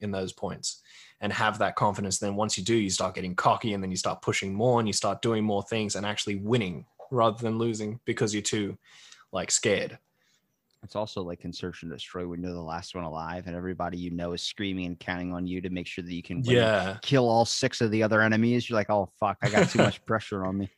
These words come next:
Speaker 1: Yeah. Oh, man. Black Ops three days for me, that was Search and Destroy.
Speaker 2: That's why
Speaker 1: Trying to
Speaker 2: people
Speaker 1: slide
Speaker 2: jumped
Speaker 1: through.
Speaker 2: off the cliff and shit 'cause they got too much pressure and anxiety. They're like, "Fuck it."
Speaker 1: <laughs> Oh, man. We still get that in Siege. Like, you'll see, like, one versus five come up, and then it's just so-and-so has left the <laughs> game.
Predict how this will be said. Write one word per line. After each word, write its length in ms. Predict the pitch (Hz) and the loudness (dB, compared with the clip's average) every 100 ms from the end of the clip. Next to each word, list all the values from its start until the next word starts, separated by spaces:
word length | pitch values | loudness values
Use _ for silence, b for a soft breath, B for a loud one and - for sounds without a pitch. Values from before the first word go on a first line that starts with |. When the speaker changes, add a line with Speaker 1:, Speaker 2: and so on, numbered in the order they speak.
| _ _ _ _ _ _ | _ _ _ _ _ _
Speaker 1:
Yeah. 420 | 143 143 107 95 127 | 4 6 6 2 0
Oh, 200 | 123 117 | 2 2
man. 260 | 104 113 104 | 2 0 -2
Black 320 | 104 113 131 | 0 0 2
Ops 160 | 104 - | -2 0
three 240 | 113 110 | 0 2
days 240 | 104 95 | 2 2
for 80 | - | -2
me, 160 | 104 104 | -2 0
that 140 | 98 98 | 0 0
was 140 | 98 | 0
Search 240 | - 98 - | 0 0 -4
and 80 | |
Destroy. 540 | 95 95 - 98 98 95 B B | -2 -2 0 -2 -2 -6 B B
Speaker 2:
That's 240 | 131 - | 0 4
why 80 | 180 | 4
Speaker 1:
Trying 100 | 110 | 6
to 40 | |
Speaker 2:
people 180 | 175 - | 4 6
Speaker 1:
slide 140 | 127 101 | 6 6
Speaker 2:
jumped 180 | 143 147 | 6 6
Speaker 1:
through. 80 | 160 | 6
Speaker 2:
off 180 | 156 | 4
the 80 | 147 | 2
cliff 380 | 131 139 185 - | -4 0 0 2
and 120 | 123 | -2
shit 280 | - 127 120 | -2 -2 -2
'cause 100 | 113 | 0
they 100 | 117 | 2
got 200 | 131 139 | 4 4
too 140 | - 165 | 4 6
much 200 | 156 - | 6 4
pressure 380 | - 170 - 156 | 4 6 6 8
and 80 | 147 | 8
anxiety. 600 | 139 117 135 175 143 127 | 8 8 10 10 8 8
They're 120 | 131 | 8
like, 100 | 135 | 6
"Fuck 300 | - 220 208 | 8 8 10
it." 100 | 185 - - - | 6 4 -14 -8
Speaker 1:
<laughs> 240 | 320 311 B B B B B B B 143 | -6 -6 B B B B B B B 4
Oh, 180 | 147 | 6
man. 260 | 120 139 127 | 8 6 6
We 80 | 131 | 6
still 200 | - 214 | 6 6
get 160 | 214 | 6
that 160 | 208 190 | 6 6
in 120 | 135 | 4
Siege. 380 | 120 165 180 120 | 6 6 6 6
Like, 160 | 110 104 | 2 2
you'll 80 | |
see, 180 | 117 143 | 4 6
like, 280 | 120 104 95 | 6 6 2
one 300 | 107 110 117 | 2 4 4
versus 280 | 113 113 113 | 4 4 2
five 360 | - 117 110 101 | 4 4 4 2
come 160 | 107 | 0
up, 180 | 95 95 | 0 -2
and 100 | 104 | -4
then 80 | 98 | -4
it's 120 | 92 | 0
just 180 | 101 - | 2 4
so-and-so 320 | - 113 98 | 4 2 0
has 140 | 95 | -2
left 160 | 95 92 | -4 -4
the 60 | 123 | 2
<laughs> 420 | 131 - 143 - | 4 6 4 6
game. 160 | 165 | 4